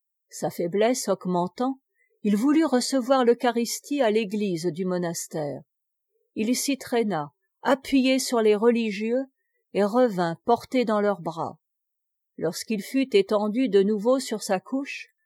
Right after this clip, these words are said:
le prieur l'interrogea à propos de ses dernières volontés. « Je me suis peu soucié des biens de la fortune durant la vie. J'y tiens encore moins à la mort. Je n'ai point de testament à faire. » « Où marquez-vous votre sépulture ? » «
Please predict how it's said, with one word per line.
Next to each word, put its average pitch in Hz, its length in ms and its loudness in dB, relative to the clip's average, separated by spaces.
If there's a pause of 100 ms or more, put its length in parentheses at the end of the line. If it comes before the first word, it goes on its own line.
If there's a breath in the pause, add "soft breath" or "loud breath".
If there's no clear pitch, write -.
(120)
le 226 140 6
prieur 285 520 4
l'interrogea 247 760 2
à 226 40 0
propos 240 440 2
de 220 100 2
ses 220 200 0
dernières 185 480 0
volontés. « 160 680 -4 (580)
Je 202 140 0
me 247 160 6
suis 269 240 2
peu 269 220 2
soucié 262 480 -2
des 226 160 4
biens 226 300 2
de 226 80 4
la 220 140 6
fortune 196 680 0
durant 185 320 0
la 180 160 0
vie. 151 300 -8 (260)
J'y 214 260 0
tiens 254 360 0
encore 220 360 4
moins 226 280 2
à 196 120 2
la 202 140 2
mort. 156 420 -2 (280)
Je - 140 0
n'ai 208 180 4
point 208 320 0
de 185 100 0
testament 185 640 -2
à 190 100 0
faire. » « 147 440 -8 (880)
Où 294 100 6
marquez-vous 214 720 4 (140)
votre 196 360 2
sépulture ? » « 180 840 0